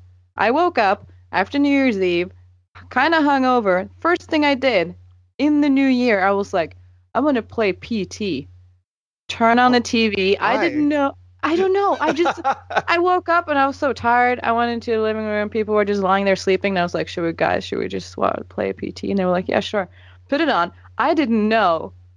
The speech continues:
Speaker 1: that somebody had already played parts of it. So we jumped straight into the middle of it. Three seconds in, and that woman jumps out, and my heart just, oh my God. That's how I started a new year.
Speaker 2: <laughs>
Speaker 1: However,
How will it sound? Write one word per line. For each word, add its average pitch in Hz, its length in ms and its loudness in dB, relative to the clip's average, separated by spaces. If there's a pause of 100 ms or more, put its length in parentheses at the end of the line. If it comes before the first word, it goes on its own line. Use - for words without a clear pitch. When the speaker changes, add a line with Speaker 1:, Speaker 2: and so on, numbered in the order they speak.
Speaker 1:
that 208 100 -10
somebody 247 300 2
had 233 140 -2
already 214 360 2
played 202 560 0 (100)
parts 214 360 -2
of 185 80 0
it. 165 120 -2
So 208 140 -4
we 220 160 2
jumped 202 380 0
straight 214 200 0
into 202 160 -6
the 180 80 -4
middle 220 360 0
of 165 100 2
it. 190 220 2 (640)
Three 330 240 2
seconds 269 400 2
in, 180 340 0
and 202 180 0
that 208 300 2
woman 190 400 0
jumps 170 320 0
out, 165 300 2
and 180 180 0
my 165 160 4
heart 196 500 0
just, 170 320 -10
oh 190 240 2
my 160 220 -4
God. 214 400 0 (760)
That's 233 160 2
how 214 120 2
I 185 80 4
started 180 300 0
a 170 60 -4
new 170 120 -2
year. 156 320 -2 (360)
Speaker 2:
<laughs> - 400 -4
Speaker 1:
However, 240 680 2